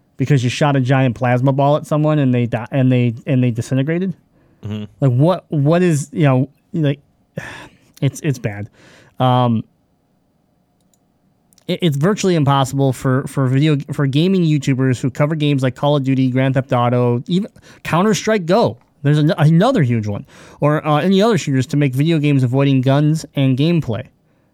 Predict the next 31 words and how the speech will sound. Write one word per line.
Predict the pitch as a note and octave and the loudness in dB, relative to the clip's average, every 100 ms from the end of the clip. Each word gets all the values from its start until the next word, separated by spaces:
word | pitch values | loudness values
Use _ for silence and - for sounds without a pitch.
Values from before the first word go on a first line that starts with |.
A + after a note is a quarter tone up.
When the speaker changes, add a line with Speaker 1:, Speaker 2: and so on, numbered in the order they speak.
| - | -4
Speaker 1:
Like, | B2+ | -4
how | C#3+ | 0
are | D#3+ | 2
you | D#3+ | 2
gonna | D#3 D3 | 2 2
make | C#3+ | 2
a | C3+ | 2
video | C#3+ D#3 B2 A#2 B2+ _ _ _ _ _ _ - | 2 2 2 2 -2 _ _ _ _ _ _ 0
if | C3+ | 2
those | C#3+ D3 | 2 2
are | C3 | 0
the | B2+ C#3 | 0 2
games | C#3 C3 | 2 2
that | B2 | 0
you | A#2+ | -2
play? | B2 A#2 - _ _ _ _ _ _ _ _ _ | -2 -4 -6 _ _ _ _ _ _ _ _ _
Like, | E3 D#3 - _ _ _ - | -2 -2 -4 _ _ _ -14
how? | - G3+ A#3 C#4 C#4 _ _ _ _ | -4 0 2 2 0 _ _ _ _
<laughs> | - A2+ - - _ _ _ - - - - - _ - - _ - - _ _ - | -6 -4 -6 -14 _ _ _ -20 -20 -20 -20 -20 _ -20 -20 _ -20 -20 _ _ -4
Like, | E3 D#3 - _ _ | -2 -2 -8 _ _
okay, | G#3+ G3+ C#3 A2+ - _ - | -2 2 0 0 -4 _ -2
I'm | F3+ A3+ | 0 2
on | F3+ C#3+ | 2 -2
C | - - G3 F#3 | -4 -4 0 2
nine. | D3 C#3 A2+ | 2 2 0
I'm | A2 C#3 | -2 0
a, | C#3+ - - | 0 -2 -4
I'm | E3 | -2
a | - | -2
pro | - - E3+ E3+ | -4 -4 0 2
gamer. | D3+ C3+ C3 C3 - | 0 2 2 2 -2